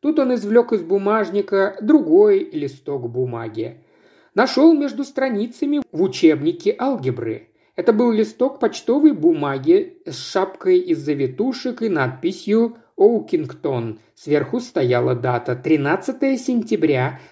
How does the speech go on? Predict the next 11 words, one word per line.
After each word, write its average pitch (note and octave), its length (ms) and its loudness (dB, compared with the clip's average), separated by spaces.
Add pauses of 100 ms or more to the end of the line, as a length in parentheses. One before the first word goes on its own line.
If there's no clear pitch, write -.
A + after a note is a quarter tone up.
тысяча C4+ 460 0
девятьсот A#3+ 600 -2
двадцать D#3+ 540 -2
седьмого B2+ 520 -2
года. A2+ 520 -4 (160)
А - 120 -4
под D#3+ 280 2
ней D#3+ 480 0 (160)
аккуратными F#3 680 0
печатными F#3+ 600 -4
буквами G3 640 -2